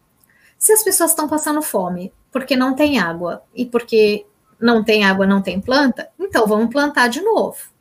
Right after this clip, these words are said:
E ela fez mutirões de reflorestamento com as mulheres, especialmente as avós,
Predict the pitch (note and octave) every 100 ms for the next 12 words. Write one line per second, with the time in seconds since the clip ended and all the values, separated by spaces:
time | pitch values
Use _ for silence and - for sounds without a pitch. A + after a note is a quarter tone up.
0 | _ _ _ - _ - C4+ C4+ D4+ D#4
1 | C#4 C#4 C#4 C#4 C#4+ D4 D#4+ D4 B3+ C4+
2 | D#4 F4 C#4+ A3+ A#3+ A#3 A#3+ A#3+ G#3+ G#3+
3 | G#3 - B3 A#3 G#3+ A3+ A#3 D#4 - _
4 | _ - - - _ - D#4 E4 C#4 A#3+
5 | A3 G#3 F3+ F3+ G#3 B3 - - A#3+ -
6 | C4 C4+ C#4+ C4 A#3 A3+ A3+ A#3 G#3 -
7 | G#3 G#3 G3 F#3+ F3+ F3+ A3 - - -